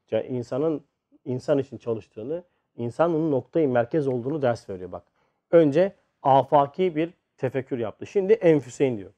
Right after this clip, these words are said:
Hüsrev abi. Devam ediyor. Bu istifade, almış olduğu risaleden istifadeyle. Sonsuz rahim olan Halık-ı Azim'in, kusursuz olan bu kasrını temaşaya doyamayan ruh, yani afakı, kusursuz olan kasrını temaşaya doyamayan ruh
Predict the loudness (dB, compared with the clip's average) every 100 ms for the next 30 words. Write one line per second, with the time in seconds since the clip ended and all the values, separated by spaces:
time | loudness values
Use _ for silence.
0 | -12 -8 -6 -6 -8 -2 2 2 2 -6
1 | -14 -8 -6 -6 -4 -4 -2 0 0 0
2 | -4 -4 -6 -8 -8 -8 -10 -2 0 0
3 | -6 -12 _ _ _ _ _ -4 0 0
4 | -2 -4 -2 0 2 0 2 0 0 -4
5 | -2 2 2 2 0 -2 -2 -4 -2 -4
6 | -6 _ _ _ _ _ -12 -10 -4 -6
7 | -2 0 4 2 2 -4 -2 -4 -2 0
8 | 0 2 2 4 2 4 2 4 4 4
9 | 2 2 4 2 0 _ _ _ _ _
10 | _ _ _ -4 -2 -2 -4 -8 -4 2
11 | 2 4 2 2 0 0 _ _ _ _
12 | -18 -10 -10 -6 0 4 4 2 _ _
13 | -2 -2 0 -2 -2 0 2 4 4 4
14 | 2 2 2 2 0 4 4